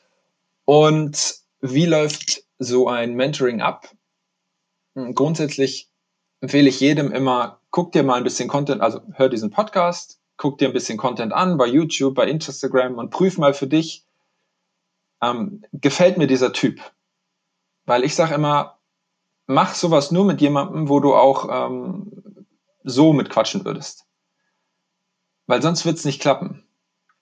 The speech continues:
Und wenn du sagst, „Hey, ja, coo-, cooler Typ irgendwie, das passt“,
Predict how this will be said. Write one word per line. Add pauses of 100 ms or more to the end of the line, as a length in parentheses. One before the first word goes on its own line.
(680)
Und
wenn
du
sagst,
„Hey,
ja,
coo-,
cooler
Typ
irgendwie,
das
passt“,